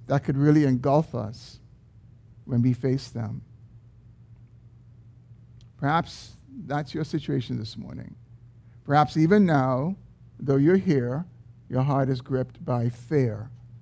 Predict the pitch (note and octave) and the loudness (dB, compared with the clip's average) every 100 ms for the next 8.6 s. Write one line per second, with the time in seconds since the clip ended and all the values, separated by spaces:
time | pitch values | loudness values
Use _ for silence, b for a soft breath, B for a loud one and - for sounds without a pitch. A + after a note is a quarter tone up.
0 | - - - - - - - - - - | -20 -20 -20 -20 -20 -20 -20 -16 -14 -6
1 | - E3 D#3+ D#3+ C3+ C3 C3 C3+ - C3+ | 2 2 2 0 0 0 0 -2 -2 -4
2 | B2+ B2+ A#2+ B2 - - - - - - | -2 -4 -4 -4 -6 -20 -20 -20 -20 -20
3 | - - - - A#2+ A2+ B2 A2 - A2+ | -20 -20 -12 -2 0 0 -4 -6 -6 -12
4 | A#2 - - - - - - - - - | -12 -16 -20 -20 -20 -20 -20 -20 -20 -20
5 | - - - - - - - - - - | -20 -20 -20 -20 -20 -20 -20 -20 -20 -20
6 | - - - - - - - D#3+ D#3 F#3+ | -20 -20 -20 -20 -20 -20 -8 0 8 10
7 | A3 A3+ F#3 E3 D#3 C#3+ D#3 E3+ E3 C3+ | 12 10 8 4 2 2 2 2 2 0
8 | B2+ B2+ A#2 A2+ A2+ | 0 -2 -2 -6 -10